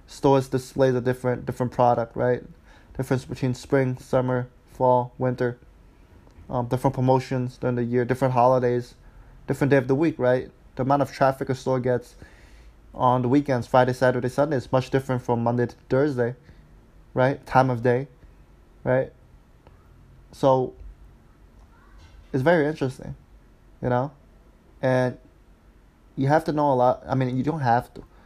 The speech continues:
but it definitely helps to know a lot of these nuances, right? 'Cause when you do start a business,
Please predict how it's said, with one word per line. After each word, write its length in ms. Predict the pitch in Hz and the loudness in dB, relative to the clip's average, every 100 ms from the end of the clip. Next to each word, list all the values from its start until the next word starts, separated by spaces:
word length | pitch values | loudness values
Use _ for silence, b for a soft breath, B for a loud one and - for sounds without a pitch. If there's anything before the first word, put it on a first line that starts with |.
| b b b - - | b b b -6 0
but 60 | |
it 40 | 131 | 0
definitely 260 | 147 143 | 2 0
helps 300 | 120 127 - | 2 0 0
to 80 | 123 | -6
know 240 | 117 110 | -2 0
a 20 | 110 | 2
lot 180 | 107 | 2
of 80 | 110 | 0
these 220 | 117 113 | -4 -6
nuances, 500 | 117 113 107 120 - - | -4 -4 -4 -8 -14 -12
right? 220 | - - - _ b b b b b - - | -8 -8 -10 _ b b b b b -20 -2
'Cause 580 | 127 123 120 120 - - - - _ _ - - - - - - - - - - - | 0 2 -2 -10 -20 -20 -20 -20 _ _ -20 -20 -20 -20 -20 -20 -20 -20 -20 -20 -4
when 200 | 123 123 | -2 0
you 60 | 117 | 2
do 160 | 156 | 2
start 260 | 156 127 113 | 2 2 2
a 40 | |
business, 480 | 107 107 107 107 | 0 -2 -4 -8